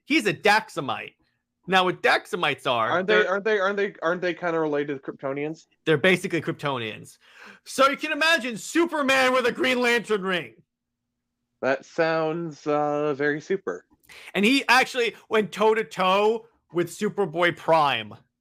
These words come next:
Speaker 2: Wow.
Speaker 1: But, yeah, it, he was su-, and he became Ion, which basically the entity of the Green Lanterns went into him, and he became, like, this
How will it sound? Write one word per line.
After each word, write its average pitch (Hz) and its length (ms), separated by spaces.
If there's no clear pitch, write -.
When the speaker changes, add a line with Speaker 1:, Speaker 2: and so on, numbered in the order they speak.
Speaker 2:
Wow. 85 920
Speaker 1:
But, 185 200
yeah, 196 260
it, 214 180
he 214 260
was 214 200
su-, - 340
and 208 140
he 233 80
became 214 440
Ion, 170 440
which 151 140
basically 208 280
the 180 200
entity 208 520
of 185 140
the 180 60
Green 170 180
Lanterns 180 580
went 185 260
into 233 420
him, 139 420
and 165 100
he 196 140
became, 196 340
like, 175 240
this 165 240